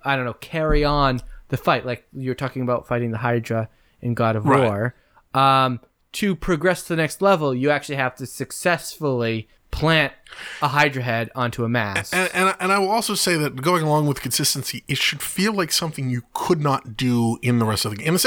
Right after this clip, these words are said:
Speaker 2: actually, in the, it's, it's a problem with cutscenes in general, but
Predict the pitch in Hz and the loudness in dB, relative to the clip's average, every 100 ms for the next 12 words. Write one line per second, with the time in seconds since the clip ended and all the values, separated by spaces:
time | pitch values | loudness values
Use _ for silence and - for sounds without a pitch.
0 | - 233 - 208 196 196 - - - - | 2 0 0 -2 -2 -6 -14 -20 -20 -12
1 | - 180 196 233 208 311 240 - 180 - | -6 -2 -2 -2 2 4 4 0 -2 -2
2 | 143 117 117 123 139 107 101 113 | -6 -6 -2 0 0 -2 -6 -8